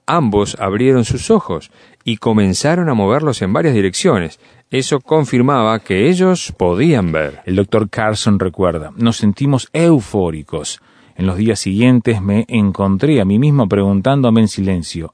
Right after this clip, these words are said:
Speaker 2: '¿Esto es real? ¿Esto está sucediendo?'". Yo no esperaba que ellos sobrevivieran por veinticuatro horas, pero estaban progresando bien cada día. "Dios,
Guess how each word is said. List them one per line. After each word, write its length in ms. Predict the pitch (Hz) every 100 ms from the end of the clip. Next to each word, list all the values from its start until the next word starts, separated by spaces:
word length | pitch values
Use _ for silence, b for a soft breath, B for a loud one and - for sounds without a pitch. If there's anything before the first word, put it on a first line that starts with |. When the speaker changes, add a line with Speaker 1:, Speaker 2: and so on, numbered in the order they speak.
| _
Speaker 2:
'¿Esto 460 | 196 - _ 127 - -
es 300 | 160 - -
real? 720 | 90 90 90 120 180 98 76 b b b
¿Esto 380 | 165 190 - 107
está 340 | 92 - 165
sucediendo?'". 920 | - 202 - 92 110 175 151 90 80 b b b b
Yo 160 | 180
no 80 | 190
esperaba 420 | 110 95 127 98
que 120 | 82 107
ellos 260 | 107 90
sobrevivieran 840 | - - 95 92 87 87 120 120 95
por 140 | 90
veinticuatro 640 | 87 80 82 90 82 82 76
horas, 340 | 67 - - b b b
pero 120 | 131 135
estaban 360 | - 220 196
progresando 640 | 170 170 170 - 165 101 120
bien 340 | 147 139 156 - _
cada 320 | 95 104 110
día. 460 | 76 67 64 - - _ _ b b b b -
"Dios, 560 | 113 131 135 - -